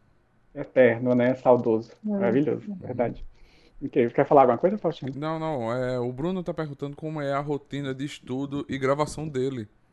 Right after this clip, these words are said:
Speaker 2: Ah,
Speaker 3: Pues eso.
Speaker 2: Bruno está preguntando cómo es tu rutina de estudio y, y de grabación.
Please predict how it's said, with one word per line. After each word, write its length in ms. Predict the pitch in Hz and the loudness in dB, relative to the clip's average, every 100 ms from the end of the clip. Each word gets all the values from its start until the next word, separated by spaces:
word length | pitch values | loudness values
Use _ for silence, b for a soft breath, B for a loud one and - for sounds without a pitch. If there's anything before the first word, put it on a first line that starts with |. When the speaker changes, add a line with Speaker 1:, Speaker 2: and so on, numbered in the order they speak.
| - _ _ _ _ _ _ _ - - | -20 _ _ _ _ _ _ _ -20 -2
Speaker 2:
Ah, 200 | 226 226 | 4 6
Speaker 3:
Pues 100 | 202 | 4
eso. 20 | 202 | 4
Speaker 2:
Bruno 260 | 226 254 | 4 4
está 280 | 269 254 233 | 6 8 8
preguntando 460 | 240 233 220 214 226 | 8 6 6 4 4
cómo 340 | 226 226 226 | 4 6 6
es 360 | 220 220 220 - | 6 4 0 -2
tu 120 | 240 | 0
rutina 360 | 220 208 196 208 | 2 2 0 2
de 60 | 202 | 0
estudio 420 | - 208 240 247 | 2 2 6 6
y, 60 | 202 196 175 | 4 0 -2
y 20 | |
de 120 | 190 180 | 2 4
grabación. 560 | 175 175 165 190 185 | 2 -4 -8 -10 -12